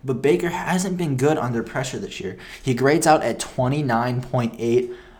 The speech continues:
which is under pressure, which is a really, really bad grade. But when he's not under pressure, he's at eighty-six point eight, which is top of the line N F L player,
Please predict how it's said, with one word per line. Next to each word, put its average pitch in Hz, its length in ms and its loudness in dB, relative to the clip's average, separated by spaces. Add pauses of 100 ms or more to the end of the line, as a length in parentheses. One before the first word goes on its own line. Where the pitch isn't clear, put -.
which 117 220 -4
is 110 180 -6
under 113 220 0
pressure, 101 400 -6
which 98 180 -8
is 98 240 -6
a 104 140 -2
really, 113 420 2
really 104 260 0
bad 92 320 -2
grade. 131 300 0 (160)
But 110 80 -8
when 117 100 0
he's 117 140 -2
not 175 200 2
under 165 160 0
pressure, 104 340 -4
he's 113 180 -2
at - 320 -4
eighty-six 127 560 2
point 110 320 2
eight, 131 260 0 (200)
which 117 160 -2
is 110 120 -2
top 123 360 0
of 110 100 -6
the 123 60 -4
line 113 380 2
N 110 120 0
F 107 140 -2
L 104 160 0
player, - 340 -2